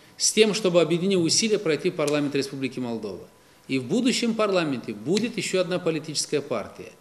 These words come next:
Вполне возможно, что из двух партий, которые сегодня существуют, это демократическая и либеральная, кто-то из них может и не пройти с этим высоким избирательным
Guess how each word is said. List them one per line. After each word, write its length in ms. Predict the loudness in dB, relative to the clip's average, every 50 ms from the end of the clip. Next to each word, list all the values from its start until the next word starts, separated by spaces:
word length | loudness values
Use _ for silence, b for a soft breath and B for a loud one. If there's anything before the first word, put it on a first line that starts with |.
| b b b b b b b b b
Вполне 320 | 2 4 4 4 4 4 4
возможно, 480 | 4 4 4 4 4 4 4 4 2
что 300 | 0 0 2 4 4 4
из 360 | 4 2 2 2 4 4 4 4
двух 460 | 2 2 4 6 6 6 6 4 0 -10 -14 -18 -20 -20 -20 _ _ _ _ _ _ 2
партий, 400 | 4 6 6 6 4 2 0 -2
которые 400 | 0 -2 -4 0 0 2 2 2
сегодня 320 | 2 2 0 0 0 0
существуют, 680 | 0 -2 -2 -2 -2 -2 -2 -4 -2 0 0 2 2 2
это 120 | 2 2 2
демократическая 840 | 2 2 0 0 0 0 0 -2 0 0 0 0 0 -2 0 0 0
и 20 |
либеральная, 520 | 0 0 0 2 2 2 2 2 2 0 0
кто-то 280 | 0 -2 -2 0 0
из 120 | 0 0 0
них 180 | 0 -2 -2
может 300 | -2 -2 -2 -2 0 0
и 60 | 0 0
не 100 | 0 -2
пройти 500 | 0 0 -2 -2 -2 -2 -2 -2 -2 -2
с 100 | -2 -4
этим 260 | -4 -2 -2 -4 -2
высоким 440 | -2 -2 -2 -2 -2 -2 -2 -4 -4
избирательным 680 | -2 0 0 2 2 2 0 -2 -4 -4 -4 -4 -8